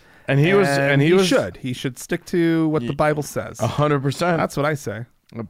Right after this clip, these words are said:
Speaker 1: a hundred percent. He went on to criticize Paula White, who is a, a, a big important person. He's, she's constantly in the White House there.
Speaker 2: Oh, no.
Speaker 1: Uh,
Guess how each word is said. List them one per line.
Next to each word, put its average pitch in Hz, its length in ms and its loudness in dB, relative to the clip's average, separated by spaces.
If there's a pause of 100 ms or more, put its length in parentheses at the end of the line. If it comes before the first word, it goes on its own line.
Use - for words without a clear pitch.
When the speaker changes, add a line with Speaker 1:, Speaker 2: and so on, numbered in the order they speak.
(160)
Speaker 1:
a 127 120 2
hundred 147 200 0
percent. 139 320 -2
He 135 60 2
went 147 180 2
on 151 140 2
to 143 60 0
criticize 139 560 -2
Paula 127 440 0
White, 117 560 -6
who 104 160 -10
is 101 200 -12
a, 98 380 -12
a, 95 120 -12 (840)
a 107 100 -2
big 123 320 -2
important 123 560 -4
person. 123 400 -4
He's, 123 300 -6
she's 131 580 -6
constantly 127 520 -4
in 127 80 -2
the 120 60 -2
White 120 240 -2
House 120 300 -4
there. 123 340 -4 (140)
Speaker 2:
Oh, 104 160 -6
no. 98 400 -12 (300)
Speaker 1:
Uh, 101 300 -2